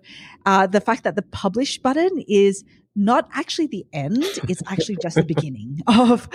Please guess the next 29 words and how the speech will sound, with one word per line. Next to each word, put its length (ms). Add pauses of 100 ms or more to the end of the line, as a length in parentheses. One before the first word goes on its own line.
(360)
all 320
of 100
the 80
things 240
that 100
you 80
have 200
to 80
do. 340 (440)
Um, 500
because 280
what 100
I 100
realized 640
was 340
that 420 (140)
I, 760
it 80
was 200
actually 440
when 140
I 120
hit 220
the 80
publish 300
button, 540
I 60
was 120
like, 120